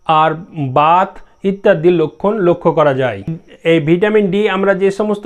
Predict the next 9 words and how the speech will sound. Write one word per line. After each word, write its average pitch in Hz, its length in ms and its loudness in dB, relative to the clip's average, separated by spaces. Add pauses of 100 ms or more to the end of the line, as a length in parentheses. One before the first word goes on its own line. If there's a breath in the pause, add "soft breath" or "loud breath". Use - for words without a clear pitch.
(120)
খাবারে 180 360 0
পেয়ে 175 240 -4
থাকি 180 280 -4
তা 180 140 0
হচ্ছে 165 220 -4 (200)
দুধ, 170 380 4 (220)
ছানা, 160 440 -4 (300)
ডিম, 160 380 0 (680 loud breath)
মাখন, 175 640 2